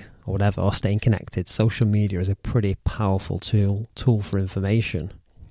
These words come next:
And recently I've had to re-emerge on social media to, to promote the podcast.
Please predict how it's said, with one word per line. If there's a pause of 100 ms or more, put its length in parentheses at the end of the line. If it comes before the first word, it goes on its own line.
(240)
And
recently
I've
had
to
re-emerge
on
social
media
to, (280)
to
promote
the
podcast.